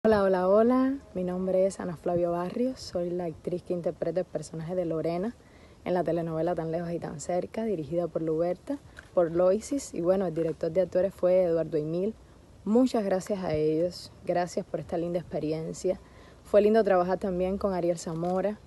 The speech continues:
con Daniel Reiros, con Lili Santiesteban. Gracias por este lindo proyecto, por hacerlo, eh,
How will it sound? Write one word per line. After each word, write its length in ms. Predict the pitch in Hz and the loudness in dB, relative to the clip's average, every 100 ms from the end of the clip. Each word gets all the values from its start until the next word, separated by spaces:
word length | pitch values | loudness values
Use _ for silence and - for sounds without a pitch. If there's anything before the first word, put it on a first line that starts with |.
| - | -4
con 160 | 180 | -2
Daniel 340 | 175 170 190 190 | 0 0 0 2
Reiros, 680 | 185 185 185 190 214 - - - - - | 4 4 4 2 -2 -12 -20 -20 -20 -4
con 180 | - 190 | 0 2
Lili 200 | 196 202 | 4 2
Santiesteban. 880 | - 180 - - - 185 185 180 190 - - | -2 -6 -8 -12 0 2 2 0 -8 -8 -2
Gracias 380 | 180 185 214 | -2 -2 -6
por 180 | - 185 | -2 0
este 180 | 180 196 | 2 0
lindo 280 | 180 185 175 | 0 0 2
proyecto, 600 | 175 170 185 175 - 185 | 2 4 4 2 0 0
por 160 | 165 151 | 0 -4
hacerlo, 500 | - 175 190 185 156 - - - - - | -4 -2 2 2 2 -8 -20 -20 -12 0
eh, 380 | 180 160 151 | 4 4 2